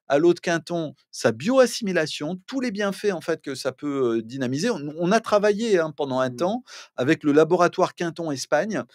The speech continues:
Speaker 1: heu, parce que ce laboratoire Quinton Espagne, ils étaient très ouverts et on, on leur a montré, en fait, des choses en revitalisant, heu, l'eau, l'eau de Quinton. Eh bien, on arrive, en fait,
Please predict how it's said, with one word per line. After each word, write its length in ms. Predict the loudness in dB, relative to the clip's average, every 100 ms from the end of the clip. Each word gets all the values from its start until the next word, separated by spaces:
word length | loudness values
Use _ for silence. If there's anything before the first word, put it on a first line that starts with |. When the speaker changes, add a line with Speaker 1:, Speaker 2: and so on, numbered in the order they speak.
| _ _ -4
Speaker 1:
heu, 460 | 2 4 6 4 2
parce 200 | -2 -4
que 120 | -6
ce 140 | -2 2
laboratoire 560 | 2 4 2 0 -4
Quinton 300 | -6 -10 -8
Espagne, 340 | -8 -6 -6 -6
ils 140 | -6
étaient 200 | -6 -6
très 260 | -4 -4 -4
ouverts 420 | 0 2 2 2 2
et 100 | 2
on, 260 | 0 -8 -2
on 100 | 2
leur 200 | 2 0
a 40 |
montré, 460 | 0 -2 0 0 0
en 100 | 0
fait, 240 | 0 0
des 120 | -2
choses 320 | -2 2 2 0 -18 -12 -2
en 100 | 4
revitalisant, 1040 | 6 6 4 2 0 0 0 0 0 0
heu, 260 | 2 2 2
l'eau, 240 | 2 2
l'eau 220 | 2 2
de 320 | 4 4 4 0
Quinton. 400 | -4 -2 -4 -4 _ -20 -20 _
Eh 100 | -2
bien, 220 | 2 2 0
on 160 | -2 0
arrive, 420 | 0 0 -2 -4
en 100 | 0
fait, 220 | 2